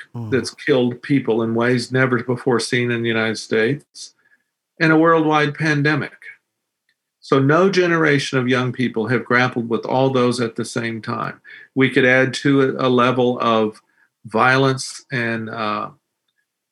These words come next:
Speaker 2: issues of, of racism at a, at a peak that I've never seen in my lifetime. So now all these children are coming to school as, as young adults.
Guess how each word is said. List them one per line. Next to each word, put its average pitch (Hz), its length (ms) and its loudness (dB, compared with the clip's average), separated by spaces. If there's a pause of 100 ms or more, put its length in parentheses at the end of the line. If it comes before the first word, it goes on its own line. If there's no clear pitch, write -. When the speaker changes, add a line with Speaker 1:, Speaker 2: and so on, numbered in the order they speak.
(120)
Speaker 2:
issues 143 520 0
of, 113 440 0
of 117 380 -4
racism 143 920 2
at 123 160 0
a, 113 320 -2
at 120 80 -4
a 113 80 -2
peak 147 400 -2
that 107 140 2
I've 131 180 2
never 123 240 0
seen 135 280 -2
in 120 100 0
my 123 180 2
lifetime. 110 560 -4 (460)
So - 160 0
now 151 320 4
all 147 180 2
these 156 240 2
children 143 420 2
are 123 80 -2
coming 127 380 -2
to 120 80 -4
school 113 400 -2
as, 107 220 -4
as 110 200 -4
young 120 200 0
adults. 107 640 -4